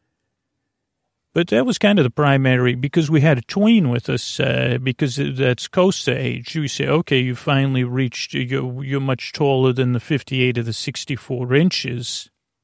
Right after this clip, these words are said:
and you're feeling bold, so you want to try these coasters." Uh, so, uh, where was I? I, I guess I f-, forgot. Okay, so, oh, so do you, like, you could have a touring plan, which would be,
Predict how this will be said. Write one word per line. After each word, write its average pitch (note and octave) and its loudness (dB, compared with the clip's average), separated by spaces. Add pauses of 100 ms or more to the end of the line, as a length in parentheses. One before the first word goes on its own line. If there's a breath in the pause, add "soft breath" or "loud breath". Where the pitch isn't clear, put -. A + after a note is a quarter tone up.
(760)
and A#2+ -2
you're B2 -2
feeling B2+ -2
bold, B2+ 2
so - 0
you B2+ -2
want B2+ 0
to A#2+ 0
try B2 -4
these B2 -8
coasters." B2 -4
Uh, C3 -2
so, F3+ -2 (1500)
uh, C#3 -4
where C#3 2
was B2+ 0
I? C3+ -6
I, C3+ -2
I C3 2
guess B2 2
I C3 0
f-, B2 -2
forgot. B2+ -4
Okay, C#3+ -4
so, C#3 0 (880)
oh, D3+ 4
so D3+ -2
do C3+ -4
you, E3+ -4
like, C#3+ 2
you F3 -4
could A3 0
have F3 0
a C3+ 2
touring C3 2
plan, B2+ -8
which C#3+ -2
would C#3 -2
be, B2+ 0